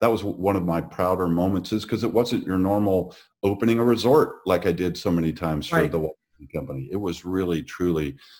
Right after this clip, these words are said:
Speaker 1: working with some very, very brilliant people in their, in their fields. It was very cool.
Speaker 2: Well, I appreciate you sharing that. I, I think that, uh, you know, it's great that it kinda comes full circle. Now here we are talking about, you know, about that Disney Institute piece.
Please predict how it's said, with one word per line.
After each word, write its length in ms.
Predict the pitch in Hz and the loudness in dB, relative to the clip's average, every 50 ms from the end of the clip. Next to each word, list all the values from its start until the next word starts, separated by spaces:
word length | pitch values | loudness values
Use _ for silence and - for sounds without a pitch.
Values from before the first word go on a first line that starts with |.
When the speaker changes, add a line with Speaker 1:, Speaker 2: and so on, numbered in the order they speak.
| _ _ - | _ _ -2
Speaker 1:
working 380 | 95 107 110 - - 101 92 | 0 0 0 2 0 0 0
with 120 | 85 85 - | 0 0 -2
some 340 | - - 82 80 80 80 | -4 -6 -6 -4 -4 -4
very, 540 | 78 82 82 80 95 92 95 95 92 90 87 | -6 -6 -4 0 2 2 4 2 2 0 0
very 340 | 78 78 82 82 80 80 78 | 0 0 0 0 0 -2 -2
brilliant 500 | 73 71 82 82 82 80 78 69 67 - | -4 -4 -2 -2 -2 -2 -4 -6 -8 -10
people 340 | _ 87 85 85 - 76 76 | _ -6 -6 -6 -4 -6 -6
in 100 | 73 73 | -6 -6
their, 240 | 73 73 76 76 - - | -6 -6 -6 -8 -8 -8
in 100 | 76 76 | -8 -8
their 140 | 76 71 69 | -6 -6 -8
fields. 460 | 69 - 73 71 65 57 - - - _ | -10 -10 -10 -8 -8 -10 -12 -16 -12 _
It 40 | 87 | -10
was 100 | 78 69 | -8 -6
very 220 | - 80 76 69 67 | -4 -6 -6 -6 -6
cool. 240 | - 71 71 67 - _ _ _ _ _ _ _ _ _ _ _ - - - - - - | -8 -10 -10 -10 -12 _ _ _ _ _ _ _ _ _ _ _ -20 -20 -20 -20 -18 -10
Speaker 2:
Well, 120 | - 180 196 | -4 0 2
I 60 | 190 | 2
appreciate 380 | 185 - 202 208 170 - 240 - | 2 2 0 -2 -2 -4 -6 -8
you 80 | 156 | -8
sharing 300 | - - 175 175 180 165 | -4 -2 -2 0 0 0
that. 160 | 151 143 135 | -2 -2 -2
I, 160 | 143 143 - - | -2 -4 -4 -4
I 120 | - 170 147 | -6 -6 -4
think 280 | - 185 175 165 - - | -2 -2 -2 -2 -2 -2
that, 240 | 165 151 151 - 170 | -2 -4 -2 -2 0
uh, 120 | 165 156 | 0 0
you 140 | 156 151 156 | 0 0 0
know, 100 | 160 156 | 0 0
it's 140 | 147 151 - | 0 -2 -2
great 320 | - 160 165 160 151 156 | 0 0 0 0 0 0
that 180 | 151 147 151 147 - - - - _ - | -2 -2 -2 -4 -10 -18 -20 -14 _ -6
it 80 | 165 | -2
kinda 200 | - - 180 165 | 0 2 0 2
comes 220 | 160 185 170 151 - | 2 0 0 0 0
full 160 | - 180 165 | -2 -2 0
circle. 380 | - - 175 170 165 170 151 | 0 2 0 0 0 0 0
Now 220 | 151 160 156 165 156 | 2 2 2 2 2
here 140 | 143 165 165 | 2 2 2
we 140 | 156 160 | 2 2
are 140 | 160 160 156 | 2 2 2
talking 340 | 151 170 160 156 151 165 151 | 2 0 0 0 0 -2 -2
about, 380 | 147 151 147 143 143 147 147 - | 0 0 2 2 0 -2 -4 -6
you 120 | - 156 147 | -6 -2 -2
know, 80 | 147 | 0
about 200 | 147 143 151 143 147 | 0 0 0 0 -2
that 140 | 147 143 143 | -2 -2 -2
Disney 320 | 156 147 131 151 147 143 | -2 -2 -2 -2 -2 -2
Institute 460 | 147 143 - - 143 - 151 135 - - | -2 -4 -4 -6 -6 -6 -8 -8 -6 -4
piece. 320 | 160 143 135 - - - | -4 -4 -4 -6 -8 -10